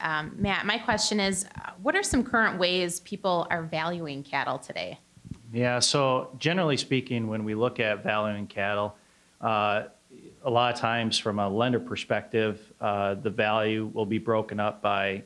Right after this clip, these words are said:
Speaker 2: you know, a calf value, say two hundred fifty, three hundred dollars, and then open heifers, bred heifers, and then our milking and dry cow numbers, you know, obviously being the most value.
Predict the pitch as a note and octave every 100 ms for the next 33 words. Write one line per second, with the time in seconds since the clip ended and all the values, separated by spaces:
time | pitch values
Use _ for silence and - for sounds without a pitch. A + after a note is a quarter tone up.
0 | - - G2+ F#2+ F#2 A#2+ A2 G#2 G#2+ G2+
1 | G2+ G2+ - G2+ G2 - G#2+ G2+ G#2+ A2
2 | A2+ G#2+ G#2 A2 G#2 G2+ G2+ G#2 G2+ G2+
3 | - - - - _ A2+ A2 G#2 - A#2+
4 | A2+ G#2 A2 G#2+ G#2 F#2 A2 G#2 G2 G2
5 | G#2 G2+ F#2+ - G2+ G2+ G2 G2 G#2 G2
6 | F#2+ F2+ - _ _ - B2 A#2+ A#2+ G#2
7 | G2+ G#2+ G#2 G#2 G2+ F#2+ G2+ G2 G2 G2+
8 | F#2+ - _ B2 G#2 F#2+ G2 G2 - F#2+
9 | G2 F#2 F#2 F#2+ - - G2 F#2+